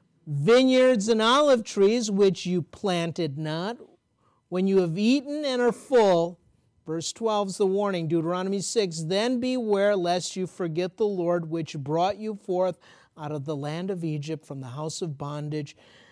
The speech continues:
Then shalt thou fear the Lord your God and serve him, and shall swear by his name." I love the warning in Deuteronomy chapter eight as well, because again, too, it goes into even more detail.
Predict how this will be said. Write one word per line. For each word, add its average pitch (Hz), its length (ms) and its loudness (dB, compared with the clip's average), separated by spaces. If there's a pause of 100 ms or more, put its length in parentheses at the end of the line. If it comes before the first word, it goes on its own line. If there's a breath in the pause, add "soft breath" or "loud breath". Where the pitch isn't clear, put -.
(160 soft breath)
Then 185 360 0
shalt 185 400 -2
thou 170 220 -2
fear 170 280 -2
the 156 100 -4
Lord 160 360 0
your 175 100 -4
God 151 260 0
and 156 160 -6
serve 175 400 0
him, 151 200 0
and 143 120 -8
shall 151 220 -4
swear 156 480 -6
by 156 220 -6
his 175 400 -8
name." 131 340 -12 (1200)
I 147 100 -6
love 180 340 2
the 170 80 2
warning 160 440 0
in 151 100 -4
Deuteronomy 156 560 0
chapter 147 560 -4
eight 180 360 -2
as 135 200 -8
well, 165 320 -4
because 139 380 -8
again, 151 320 -6
too, 160 100 -8
it 131 100 -8
goes 147 300 -4
into 139 160 -8
even 135 240 -8
more 147 300 -6
detail. 147 640 -6